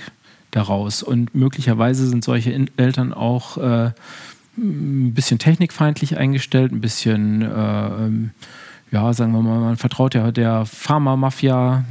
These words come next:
äh, äh, nicht sonderlich. Und wenn dann, äh, ein anthroposophischer Mediziner zum Vortrag,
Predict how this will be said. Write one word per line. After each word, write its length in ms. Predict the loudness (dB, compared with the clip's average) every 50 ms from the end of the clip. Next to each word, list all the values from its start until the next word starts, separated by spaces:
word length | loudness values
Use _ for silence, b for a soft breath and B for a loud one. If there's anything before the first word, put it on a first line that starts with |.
| -4 -2
äh, 60 | 2 2
äh, 540 | 2 2 2 0 -2 0 0 2 2 4 4
nicht 240 | 2 2 0 0 0
sonderlich. 680 | 0 0 2 2 2 2 2 2 0 0 -4 -4 -2
Und 200 | 0 0 2 2
wenn 160 | 2 2 2
dann, 240 | 2 2 2 0 0 -2 B B B B B B B -2
äh, 420 | 2 2 4 4 4 2 0 -2 -4 B B B B B B 0
ein 200 | 2 2 2 2
anthroposophischer 760 | 0 -2 -2 -2 0 0 2 2 0 0 -2 -2 0 0 0
Mediziner 520 | 0 2 0 -2 -2 0 0 0 0 0
zum 180 | 0 -2 -4 -4
Vortrag, 580 | -2 -2 -4 -4 -2 -2 -2 -2 -2 -6 -12